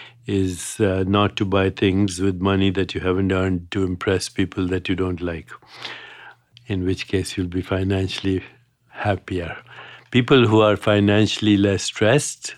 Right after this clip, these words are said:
always spend money on experiences. They look forward to those experiences. They have good memories of experiences and they enjoy their experiences.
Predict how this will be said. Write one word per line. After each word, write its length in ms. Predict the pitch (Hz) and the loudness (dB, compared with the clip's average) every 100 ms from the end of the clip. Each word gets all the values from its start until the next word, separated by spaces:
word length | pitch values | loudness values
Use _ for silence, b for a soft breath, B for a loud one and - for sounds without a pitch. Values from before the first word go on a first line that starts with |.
| _ - | _ -14
always 840 | 254 120 113 101 92 92 127 - | 0 4 6 6 4 2 2 0
spend 680 | - - - 104 101 98 95 | -10 -12 0 2 4 2 0
money 340 | 95 92 92 | 0 2 0
on 160 | 90 87 | 0 -2
experiences. 1000 | 87 - - 98 98 95 - 147 156 - | -4 -6 0 2 2 0 -2 -2 -4 -6
They 80 | 101 | -2
look 220 | 95 98 | -2 -2
forward 420 | - 101 101 101 | 0 4 4 4
to 100 | 98 | 0
those 240 | 90 95 92 | 0 0 0
experiences. 960 | 90 - 101 98 95 - 104 98 - B B B B B B _ | -4 -4 0 0 0 0 0 0 -4 B B B B B B _
They 180 | 101 92 | -8 -6
have 280 | 90 95 90 | -4 -6 -2
good 240 | 101 92 | 0 0
memories 500 | 98 101 104 104 95 | 2 4 6 4 4
of 160 | 95 87 | 0 0
experiences 1000 | 90 - - 98 92 92 - 92 90 82 | -4 -6 -4 0 0 -2 -2 -2 -2 -6
and 260 | - 104 101 | -4 0 2
they 140 | 101 | 2
enjoy 340 | 92 95 90 | 2 0 -2
their 200 | 85 87 | -2 -6
experiences. 920 | 87 85 - 90 87 82 - 80 - | -6 -10 -8 -6 -6 -8 -10 -10 -12